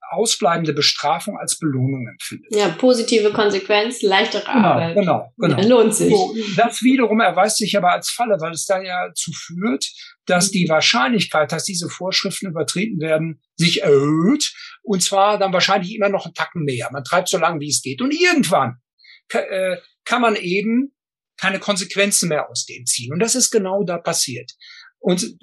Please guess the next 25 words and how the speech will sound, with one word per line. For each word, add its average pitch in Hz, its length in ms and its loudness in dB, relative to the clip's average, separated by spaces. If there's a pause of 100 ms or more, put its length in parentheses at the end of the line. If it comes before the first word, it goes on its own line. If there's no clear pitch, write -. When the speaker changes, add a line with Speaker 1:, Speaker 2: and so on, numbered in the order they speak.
Speaker 1:
das - 240 2
haben 196 160 0
sie, 208 400 -6
das 156 200 -2
ist 196 160 -4
nur 190 160 0 (200)
allzu 180 480 0
tiefst - 560 -2
menschlich, - 720 0 (380)
Speaker 2:
Mhm. 208 100 0
Speaker 1:
nicht? - 280 -2
Äh, 170 260 -4 (720)
vielleicht 175 340 0
war 190 100 4
es 180 120 0
auch 190 160 -2
mal 202 160 0
so, 196 200 0
als - 200 -2
sie 175 180 -4
bei 160 140 -2
einem, 165 500 -8 (240)
bei 147 80 -6
einer, 147 280 -4
äh, - 320 -16